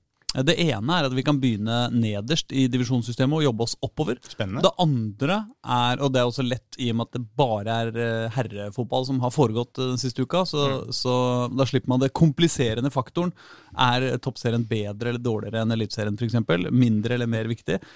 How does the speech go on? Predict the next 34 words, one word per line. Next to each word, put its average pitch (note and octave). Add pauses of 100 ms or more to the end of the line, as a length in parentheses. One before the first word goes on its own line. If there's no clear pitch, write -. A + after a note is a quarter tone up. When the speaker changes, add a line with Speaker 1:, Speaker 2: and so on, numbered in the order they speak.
(280)
Speaker 1:
Det -
er C3
vanskelig C3+
å B2+
si, G3+
men C3+
den, C#3+
eh, C#3
problemstillingen B2+
slipper -
vi B2
i -
dag. - (160)
Speaker 3:
Ja. A#2 (460)
Speaker 1:
Eh, C#3+
så E3+
du E3+
kan G#3
velge D3
mellom, D#3+
eh, D#3+
nedenfra C3+
og D3
oppover F#3+
i F#3+
divisjonssystemet, D#3
ovenfra C#3+
og C#3+
nedover B2+
i, C3+
eh, B2
divisjonssystemet, D3 (160)
eller, C#3+ (180)
eh, F#3+